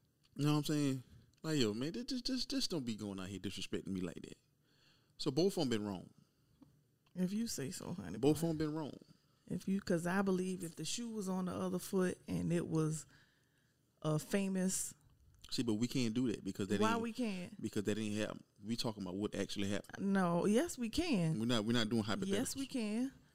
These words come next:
Speaker 2: Because wasn't it a thing with Chance?
Speaker 1: He
Speaker 2: Chance the Rapper and a stripper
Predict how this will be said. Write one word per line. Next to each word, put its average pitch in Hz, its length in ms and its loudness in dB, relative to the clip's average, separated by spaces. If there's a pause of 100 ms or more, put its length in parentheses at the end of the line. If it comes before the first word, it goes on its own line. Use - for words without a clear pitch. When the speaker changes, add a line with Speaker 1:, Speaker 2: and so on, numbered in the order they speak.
Speaker 2:
Because 202 360 4
wasn't 254 340 4
it 240 100 0
a 226 80 -2
thing 233 360 2
with 226 140 -2
Chance? 247 640 0 (1080)
Speaker 1:
He 269 140 2
Speaker 2:
Chance 247 180 -2
the 226 120 -4
Rapper 233 460 0
and 226 220 6
a 226 40 6
stripper 254 500 0